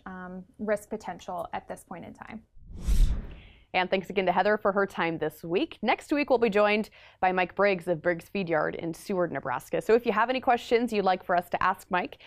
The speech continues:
Speaker 2: be sure to send us an email or get in touch on social media. We'll be sure to pass those questions along. Well, trees are an important component to almost every farmstead or farm facility.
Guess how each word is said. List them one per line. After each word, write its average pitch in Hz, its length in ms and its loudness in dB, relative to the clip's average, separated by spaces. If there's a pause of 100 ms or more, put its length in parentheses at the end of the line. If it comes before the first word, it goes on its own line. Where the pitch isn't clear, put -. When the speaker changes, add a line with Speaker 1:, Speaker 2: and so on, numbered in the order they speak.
(240)
Speaker 2:
be - 80 -8
sure 165 180 -6
to 165 60 -4
send 165 220 -2
us 165 140 -2
an 165 80 0
email 190 280 2
or 294 40 2
get 202 160 0
in - 40 -6
touch 185 220 -2
on 185 160 0
social 190 300 -4
media. 196 400 0
We'll 185 100 -4
be 170 80 -4
sure 165 140 -10
to 156 80 -10
pass - 220 -10
those - 180 -10
questions - 420 -10
along. - 460 -4 (1600)
Well, 233 120 2
trees 311 360 2
are 277 160 6
an 269 60 2
important 277 400 2
component 214 600 0
to 185 340 4
almost 311 380 2
every 220 260 2
farmstead 196 680 0
or 170 120 0
farm 170 320 -2
facility. 156 600 -4